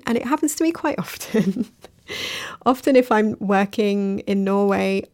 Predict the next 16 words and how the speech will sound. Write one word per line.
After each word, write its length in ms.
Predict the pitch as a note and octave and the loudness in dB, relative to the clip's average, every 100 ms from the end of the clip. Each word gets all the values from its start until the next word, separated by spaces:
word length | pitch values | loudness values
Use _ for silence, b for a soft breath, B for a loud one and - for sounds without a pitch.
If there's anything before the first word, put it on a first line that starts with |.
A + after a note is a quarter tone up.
| - | -4
I'll, 240 | F#3+ F#3+ - | -2 -2 -2
it's 240 | G3+ - | -4 -2
likely 380 | F#3+ G3 - F#3+ | -2 -2 -2 -2
that 160 | - | -2
I'll 80 | F#3+ | -4
experience 600 | G3 - A3 G#3 G#3 - | -4 -2 0 0 -2 -4
insomnia 560 | G3 - A#3 A#3 A3+ A3+ | -6 -2 0 4 4 2
because 300 | G3+ G3 - | -2 -6 -4
I'm 300 | F3 F3+ - _ _ | -4 -4 -8 _ _
thinking 400 | G3 G3+ G3+ G3+ | -2 -2 -2 0
about 180 | G3+ F#3+ | 0 -2
all 80 | F#3+ | -2
the 80 | F#3+ | -2
things 380 | G3 G3 - | -2 -2 -4
that 200 | - F#3+ _ | -6 -8 _
I 300 | F#3 G3 | -6 -4